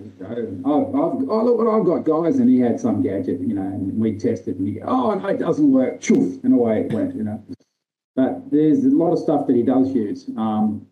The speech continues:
and, um, I, I suppose, um, that's where we sort of really hit it off when, when I ex-,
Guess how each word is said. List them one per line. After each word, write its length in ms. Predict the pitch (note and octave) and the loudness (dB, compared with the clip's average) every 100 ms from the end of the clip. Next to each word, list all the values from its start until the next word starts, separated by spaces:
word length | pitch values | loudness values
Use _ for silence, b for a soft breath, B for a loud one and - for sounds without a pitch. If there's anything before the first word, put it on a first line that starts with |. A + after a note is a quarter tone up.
| _ A#2 | _ -6
and, 340 | A2+ A2+ A#2 | -2 0 2
um, 400 | A2 A2 G2+ - _ - _ A#2+ | 2 0 -2 -8 _ -20 _ -8
I, 100 | A#2+ - | -8 -4
I 80 | B2 | -4
suppose, 640 | A#2+ C#3+ C3+ - - - - - | -2 2 4 2 -2 -12 -18 -12
um, 240 | - - - - | -6 -6 -4 0
that's 220 | C3 - | 0 2
where 160 | C3+ A#2 | 2 4
we 240 | A2+ A2 | 4 2
sort 200 | - A#2+ | 2 0
of 120 | A2 G#2 | 0 -2
really 500 | - C3 C3 A#2 A#2 - - | 0 2 4 4 0 -4 -2
hit 160 | D3 A#2+ | 0 2
it 80 | |
off 300 | A#2+ B2 B2 | 2 0 -2
when, 320 | A2+ G#2+ G#2+ A#2+ | -4 -4 -2 -2
when 160 | A2+ | 0
I 380 | A2 A2+ A2 G2 - _ A#2+ | 0 0 -2 -4 -10 _ -12
ex-, 200 | G2 | -12